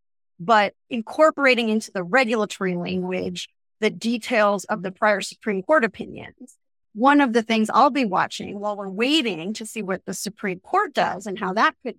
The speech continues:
change the course of Clean Water Act jurisdiction is actually to see how this rule becomes implemented. And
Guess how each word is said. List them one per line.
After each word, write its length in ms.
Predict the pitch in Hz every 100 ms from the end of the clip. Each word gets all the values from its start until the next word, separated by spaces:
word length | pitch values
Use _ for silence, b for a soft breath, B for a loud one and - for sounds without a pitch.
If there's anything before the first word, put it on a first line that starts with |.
| -
change 420 | - 214 196 -
the 120 | 185 -
course 480 | 214 175 185 - -
of 220 | 208 214
Clean 200 | - 220
Water 180 | 190 180
Act 160 | 170 -
jurisdiction 500 | 196 - 196 - 202 _ _
is 120 | - 320
actually 320 | 311 302 254
to 80 | 254
see 200 | - 247
how 180 | 220
this 360 | 208 220 302 -
rule 160 | 190 180
becomes 460 | 185 - 196 185
implemented. 640 | 220 240 180 - - - -
And 200 | 208